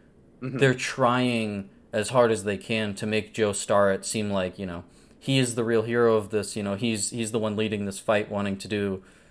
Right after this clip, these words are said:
Speaker 2: the right thing and, like, sticking up for, for all the land. You know, he, he even organizes the meeting where, where they all kind of say, like, "Hey, we're staying."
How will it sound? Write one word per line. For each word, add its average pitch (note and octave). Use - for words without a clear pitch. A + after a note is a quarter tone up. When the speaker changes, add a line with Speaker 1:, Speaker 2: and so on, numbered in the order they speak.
Speaker 2:
the A2
right G2+
thing G#2+
and, G2
like, F#2
sticking G#2+
up G2+
for, G2
for A2
all G2+
the G2
land. G2+
You G2+
know, F2+
he, A#2+
he A2+
even G#2+
organizes A2
the G#2
meeting G2+
where, F#2+
where F#2+
they G#2
all G2
kind F#2+
of F2
say, G#2
like, F2+
"Hey, G#2
we're F#2+
staying." F#2+